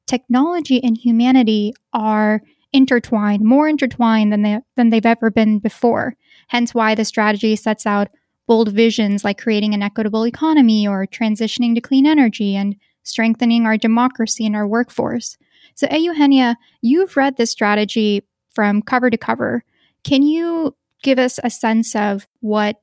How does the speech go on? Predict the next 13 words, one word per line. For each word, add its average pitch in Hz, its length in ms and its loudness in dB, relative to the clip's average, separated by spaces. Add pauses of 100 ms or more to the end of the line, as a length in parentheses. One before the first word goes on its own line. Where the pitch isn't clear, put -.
(320)
you 247 300 2
were 240 160 2
left 226 320 -4
feeling? 233 480 0 (340)
And 247 120 2
I 254 80 2
also 269 220 0
think 285 200 2
you 254 100 0
bring 240 320 0
a 240 60 -2
very 220 400 -2 (100)
interesting 226 840 0